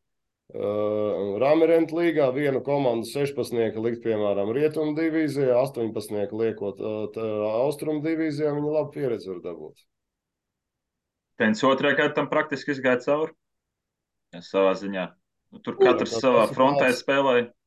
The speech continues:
Speaker 1: lai veicinātu mūsu to izlašu konkurētspēju Eiropā, nu, tas kaut kas tāds ir jādara.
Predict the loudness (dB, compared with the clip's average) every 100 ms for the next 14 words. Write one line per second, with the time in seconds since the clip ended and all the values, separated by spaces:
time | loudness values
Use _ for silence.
0 | _ _ _ _ -2 0 4 4 4 2
1 | 2 2 2 0 0 2 2 4 4 2
2 | 0 -8 0 2 2 2 0 -2 -2 2
3 | 4 4 4 2 0 0 -2 -2 -4 -8
4 | -4 -2 -2 0 0 0 0 4 4 2
5 | -4